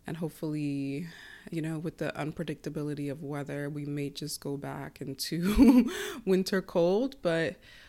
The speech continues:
we'll see. I'm gonna take advantage of this weather while it's here. So,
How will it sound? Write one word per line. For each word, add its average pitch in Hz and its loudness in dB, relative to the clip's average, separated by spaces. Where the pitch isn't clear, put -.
we'll 160 -4
see. 143 -4
I'm 156 -4
gonna 151 -4
take 143 -8
advantage 143 -6
of - -10
this 160 -4
weather 147 -6
while - -8
it's - -10
here. - -10
So, 165 -2